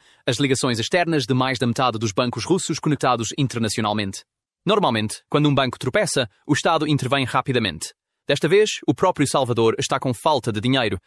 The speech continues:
já que a mesma campanha de drones está cortando a receita do petróleo que mantém esses bancos de pé. O Estado teve que recorrer ao Fundo de Reserva Nacional e reduzir os gastos não relacionados à guerra. Então, a almofada que amorteceria um banco em falência fica um pouco mais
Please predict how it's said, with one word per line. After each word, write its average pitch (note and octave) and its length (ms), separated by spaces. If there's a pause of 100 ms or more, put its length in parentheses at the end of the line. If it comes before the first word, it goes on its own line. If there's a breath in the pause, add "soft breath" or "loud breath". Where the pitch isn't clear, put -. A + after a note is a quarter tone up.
(180)
já C#3+ 140
que D#3 100
a D3 40
mesma D3 280
campanha A#2+ 400
de B2 80
drones F3 380 (180)
está E3 180
cortando D3 440
a A2 40
receita A#2 340
do A2+ 100
petróleo G#2+ 460
que C3 120
mantém B2+ 340
esses G#2+ 180
bancos G#2 360
de A#2 80
pé. G2 220 (220)
O D3 60
Estado C#3+ 380
teve C#3+ 180
que C#3+ 120
recorrer C3 460
ao A#2 120
Fundo C#3+ 280
de B2 80
Reserva A#2+ 380
Nacional D3 480 (180)
e C#3 80
reduzir B2+ 320
os G#2 100
gastos A#2 380
não A#2+ 200
relacionados G#2 600
à G2 120
guerra. G2+ 360 (420)
Então, A#3+ 380
a E3+ 60
almofada E3 680
que C#3+ 140
amorteceria C3 600
um A2+ 120
banco D3 380
em A2+ 80
falência C#3+ 640
fica - 240
um G#3 100
pouco - 280
mais C3+ 220